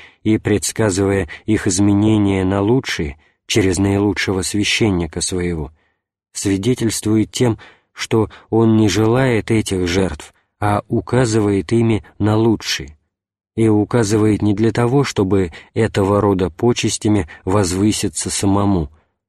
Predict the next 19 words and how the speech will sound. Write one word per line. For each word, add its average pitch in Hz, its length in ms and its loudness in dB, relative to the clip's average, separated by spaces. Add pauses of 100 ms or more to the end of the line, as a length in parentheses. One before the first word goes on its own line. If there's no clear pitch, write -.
(340)
а 107 140 0
для 101 200 0
того, 113 320 0
чтобы, 104 380 -2 (300)
воспламенив 107 920 0
огнем 98 420 0
любви 101 380 0
к - 100 -8
нему, 80 320 -2 (400)
возбудить 104 640 0
нас 117 320 0
к - 80 -20
почитанию 104 760 0
его 82 320 -4 (280)
и 110 100 2
к - 80 -6
соединению 101 840 2
с - 120 -6
ним, 73 240 -4